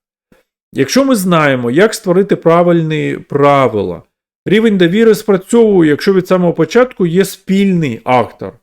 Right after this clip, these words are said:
Це ще одна причина, чому нам потрібен набагато сильніший спільний бюджет. Саме спільний бюджет створює довіру. Але зараз ця довіра руйнується, тому що всі дивляться на те,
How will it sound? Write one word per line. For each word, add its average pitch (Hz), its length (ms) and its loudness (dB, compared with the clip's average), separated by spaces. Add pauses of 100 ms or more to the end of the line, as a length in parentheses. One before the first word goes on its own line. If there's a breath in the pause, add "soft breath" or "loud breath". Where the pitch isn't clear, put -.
(420)
Це 220 200 0
ще - 280 0
одна 175 220 2
причина, 185 500 -2
чому 180 240 -2
нам 165 180 0
потрібен 165 380 -2
набагато 151 400 -2
сильніший 160 600 -4
спільний 123 520 -6
бюджет. 131 600 -4 (120)
Саме 165 320 0
спільний 143 380 -6
бюджет 131 420 -2
створює 143 460 -2
довіру. 131 520 -4 (320 soft breath)
Але 147 180 2
зараз 226 420 2
ця 196 120 -2
довіра 214 360 2
руйнується, 208 600 0
тому 160 240 -4
що 170 160 -4
всі 226 200 -6
дивляться 208 460 -2
на 185 120 -2
те, 147 240 0